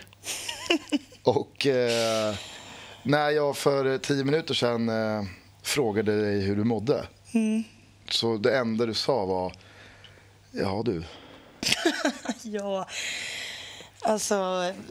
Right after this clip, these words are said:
Speaker 1: jag vaknade i morse och kände bara att jag ville bara dra täcket över huvudet och skita i det här. Det blir så, det blir så tydligt, såna här dagar blir så tydligt att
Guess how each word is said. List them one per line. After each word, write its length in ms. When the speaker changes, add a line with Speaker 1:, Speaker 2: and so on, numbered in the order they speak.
Speaker 1:
jag 200
vaknade 540
i 40
morse 680
och 540
kände 280
bara 360
att 260
jag 160
ville 180
bara 180
dra 240
täcket 420
över 180
huvudet 460
och 300
skita 500
i 40
det 60
här. 360
Det 100
blir 120
så, 280
det 140
blir 140
så 140
tydligt, 600
såna 240
här 200
dagar 480
blir 180
så 140
tydligt 680
att 500